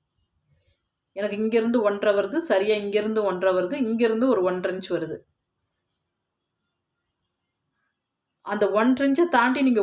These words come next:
ஒரு இன்ச்லாம் வச்சு தையல் டாட் பிடிச்சிட்டீங்க அப்படின்னா, ரொம்ப டாட் வந்து முன்னாடி கூரா இருக்க மாதிரி இருக்கும், அசிங்கமா இருக்கும். அதனால ஒன்றரை இன்ச் எப்பயுமே கேப் வர மாதிரி பார்த்துக்குங்க.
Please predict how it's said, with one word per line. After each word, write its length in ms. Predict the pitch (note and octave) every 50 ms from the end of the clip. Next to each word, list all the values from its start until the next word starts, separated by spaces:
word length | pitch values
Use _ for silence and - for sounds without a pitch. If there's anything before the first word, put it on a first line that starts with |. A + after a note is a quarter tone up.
| G3
ஒரு 200 | G3 G#3+ A3+ B3+ C4+
இன்ச்லாம் 460 | C4+ C4+ C4 C4 C#4 C4+ C#4 C4+ B3+
வச்சு 200 | A3 A3 - C4+ B3+
தையல் 380 | - A3+ G#3+ A3 A#3 A3+ G#3+ G#3 G3+ G3 F#3+ F3+ F3+
டாட் 260 | G3+ - A3 A3+ -
பிடிச்சிட்டீங்க 440 | A3+ G#3+ A3 - - - G#3+ G#3 G#3+
அப்படின்னா, 340 | G3+ G#3 F#3 F#3 F#3+ A#3 C#4+
ரொம்ப 400 | C#4 G#3 G3+ A3 A#3+ B3 B3 C4+
டாட் 280 | B3 G#3 G3+ G#3 G#3 G#3
வந்து 180 | G3 G#3+ A#3+
முன்னாடி 320 | A3+ G#3 G#3 A3 G#3+ G#3+ G#3+ -
கூரா 360 | - A3 G#3 G#3+ G#3+ A3 G#3+ -
இருக்க 220 | - F3+ F3 F#3+
மாதிரி 200 | F3+ F#3 F#3 F#3
இருக்கும், 240 | F3+ F3 B3 C4 G#3+
அசிங்கமா 400 | - - G#3+ G3 G3+ G3 F#3+ F3+
இருக்கும். 240 | F3 E3+ E3+ E3 D#3+
அதனால 280 | D#3+ D#3 D#3+ D#3 D3+ C#3+ - _ _ _ _ _ _ _ _ _ _ _ _ _ _ _ -
ஒன்றரை 320 | G3 G#3+ A3+ A#3 A#3 A#3+ A#3
இன்ச் 200 | B3 C4 - C#4
எப்பயுமே 380 | G#3+ - - G#3+ G#3 A3 B3 A3+
கேப் 280 | G3 G3 G3+ G3 -
வர 140 | G3 F3+ F3
மாதிரி 200 | F3 F3+ F3+ F3+
பார்த்துக்குங்க. 500 | F3 E3+ E3 D#3+ - F3 D#3+ E3 F3 A3